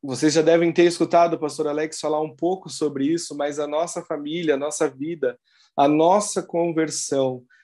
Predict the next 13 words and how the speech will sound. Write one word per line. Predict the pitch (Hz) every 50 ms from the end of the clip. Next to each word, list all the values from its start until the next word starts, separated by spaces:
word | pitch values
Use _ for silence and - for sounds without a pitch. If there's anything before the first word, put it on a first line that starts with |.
| _ _ -
veio | 131 139 151 160 170 170 170
por | - 160 156
meio | 160 160 170 180 175 165
de | 147 156 170
uma | 175 185 196 190
célula, | 190 - - 170 165 175 190 170 156 151 143
que | 139 - 160
lá | 165 180 202
atrás | 226 226 - 196 180 180 180 156
nem | 165 185 214
chamava | - - 240 254 190 185 185 185 156
célula | - - - 147 156 165 151 135 123 120
ainda, | 123 135 156 170 160 139 131 123